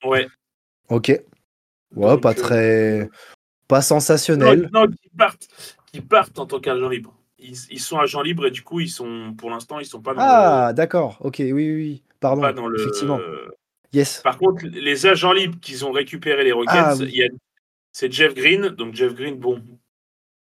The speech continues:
Speaker 1: dans une équipe de jeunes, euh, il va, il va cadrer le truc. Je sais pas ce que ça va donner, mais
Speaker 2: Ouais.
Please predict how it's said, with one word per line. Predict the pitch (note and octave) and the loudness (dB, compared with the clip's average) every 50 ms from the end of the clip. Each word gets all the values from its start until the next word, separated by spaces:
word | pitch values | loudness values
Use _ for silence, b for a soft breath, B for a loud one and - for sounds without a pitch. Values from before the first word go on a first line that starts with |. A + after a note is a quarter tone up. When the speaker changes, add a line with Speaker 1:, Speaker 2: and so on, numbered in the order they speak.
| _ - | _ 0
Speaker 1:
dans | B2+ C3 | 0 2
une | B2+ C3 D3 D3+ | 2 0 -2 -8
équipe | C#3+ - - E3 - - | -8 -8 -10 -12 -8 -2
de | D#3+ E3 | -2 0
jeunes, | D#3 C#3 - D#3+ D#3+ D#3+ E3 E3+ E3 D#3+ D3 | 0 0 2 4 6 8 8 6 6 4 2
euh, | C#3 C#3 C#3 C#3 C#3 C3+ | 4 4 6 6 6 4
il | C3 B2+ | 2 0
va, | C3+ C#3 B2+ C3 - - | 0 0 0 -2 -6 -12
il | - C#3 B2+ | -8 -4 -2
va | B2+ B2 | -2 -2
cadrer | B2+ - C3 B2+ C3 C3+ | -2 -4 -4 -2 -2 -2
le | C3 | -2
truc. | C3 - D3+ D3+ D3+ D3 | -4 -6 -8 -8 -8 -8
Je | - B2+ | -8 -10
sais | B2 - C3+ | -10 -10 -10
pas | B2 B2+ C3 B2+ | -8 -6 -6 -6
ce | B2+ - | -6 -8
que | _ _ _ _ - | _ _ _ _ -4
ça | - G3 | -4 -4
va | A#2 A#2+ | -4 -2
donner, | A#2+ C3 C#3 C#3 D3+ D3 | 0 0 0 0 0 -4
mais | C#3+ C3+ A#2+ | -4 -4 0
Speaker 2:
Ouais. | A2+ A2+ B2 C3 C#3+ D3 D3+ D3 C#3+ C3+ A#2 A2 | 2 4 6 8 8 8 8 8 6 6 4 4